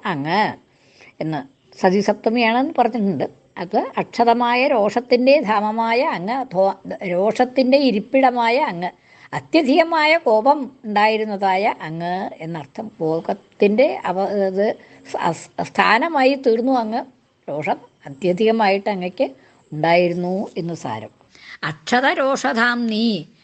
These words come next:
അക്ഷതമായ, ഒട്ടും നശിക്കാത്തതായ കോപത്തിൻ്റെ ധാമമായ, അതിൻ്റെ ആ-, ഈ ആസ്ഥാനമായ ഭവതി അങ്ങ്,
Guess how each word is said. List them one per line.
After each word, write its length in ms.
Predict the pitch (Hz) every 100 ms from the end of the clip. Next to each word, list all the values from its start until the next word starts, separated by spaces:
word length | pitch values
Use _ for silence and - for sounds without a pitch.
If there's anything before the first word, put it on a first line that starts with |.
| - -
അക്ഷതമായ, 880 | 147 - 254 262 277 247 240 247 285 220
ഒട്ടും 360 | 165 - 330
നശിക്കാത്തതായ 920 | 240 - - 233 233 285 262 247 240
കോപത്തിൻ്റെ 880 | 240 196 196 247 - 240 226 226 254
ധാമമായ, 1000 | 247 190 175 226 247 226 202 185 170 220 -
അതിൻ്റെ 480 | 185 208 214 254 370
ആ-, 160 | 151 147 -
ഈ 200 | 175 180 180 160
ആസ്ഥാനമായ 1000 | 165 - 226 233 254 226 196 185 262 - - - - -
ഭവതി 720 | 185 175 190 196 226 196 - -
അങ്ങ്, 260 | 175 196